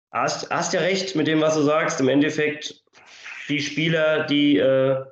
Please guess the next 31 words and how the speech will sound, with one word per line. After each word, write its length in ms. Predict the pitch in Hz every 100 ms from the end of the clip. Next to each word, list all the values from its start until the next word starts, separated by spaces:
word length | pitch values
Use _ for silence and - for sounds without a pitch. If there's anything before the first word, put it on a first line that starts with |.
| _
die 80 | -
man 100 | 127
da 160 | 127 123
im 80 | -
Auge 480 | 180 143 156 151
hat 220 | 143 147 -
für 500 | - 143 139 135 131
finanzielle 880 | 147 139 131 131 143 139 139 139
Erträge, 640 | 135 - - 135 143 143 127
wie 100 | 131
zum 160 | 127
Beispiel, 720 | 123 120 - 131 127 131 127 - _ _ _ _ _ _ -
äh, 80 |
Agu, 760 | 123 107 135 139 151 156 151 151
Gruev, 800 | - 143 151 143 143 143 - - -
äh, 220 | 131 127
Dingchi, 920 | 143 151 147 - 139 139 139 139 - _ _ _ _ _ -
Schmid, 500 | - 143 147 151 143
Schmidt, 520 | 147 151 147 - - _ _ _ _ _ _ _ _ _ _ _ _ _ _ _ _
die 80 | 131
müssen 320 | 135 147 175
dann 200 | 143 143
halt 160 | 143 131
auch 180 | 139
liefern. 600 | 135 165 165 113 101 - -
Die 100 | 117
müssen 280 | 123 131 143
sich 160 | 135
auch 120 | 139
durchbeißen. 540 | 143 165 160 117 113 117
Also 380 | 107 117 110